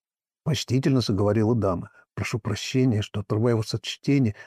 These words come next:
но это такая невероятная удача. Не могли бы вы подписать книгу моей дочери? Она обожает ваше сочинение». «Очень похоже на мою Валентину, и возраст тот же», — подумала Софья Фёдоровна.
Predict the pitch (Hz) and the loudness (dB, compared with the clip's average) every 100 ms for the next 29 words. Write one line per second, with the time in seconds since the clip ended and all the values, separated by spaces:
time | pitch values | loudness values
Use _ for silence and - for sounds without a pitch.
0 | - 107 135 - 123 - 151 147 113 104 | -6 -2 -2 -4 -8 -4 0 2 2 2
1 | 101 110 135 113 107 92 120 147 - - | 2 2 0 0 -2 -2 -2 -4 -8 -16
2 | _ - _ 113 127 131 208 185 147 143 | _ -20 _ 0 2 2 2 2 2 0
3 | - - - 127 - 135 175 135 113 120 | -4 -8 -2 -2 -2 0 0 2 0 0
4 | 120 123 107 104 101 127 120 - 127 139 | 2 0 -2 -6 -10 -4 -2 -2 -2 0
5 | 160 180 156 110 113 123 - 104 - 113 | 2 2 2 0 0 0 -2 -8 -4 -2
6 | 104 101 - _ _ _ _ _ _ _ | -2 -4 -12 _ _ _ _ _ _ _
7 | _ _ _ _ - 110 - 113 107 - | _ _ _ _ -4 -2 -2 -4 -4 0
8 | 165 139 113 127 139 107 98 - 131 113 | 2 4 2 2 2 0 0 0 0 0
9 | - - - - 143 117 120 98 104 - | -2 -10 -10 -2 2 2 2 0 -4 -2
10 | 98 98 85 - - 104 107 101 98 - | -2 -2 -6 -8 -4 0 2 0 -2 -6
11 | - 117 - - 98 92 95 | -6 -4 -4 -2 -2 -2 -4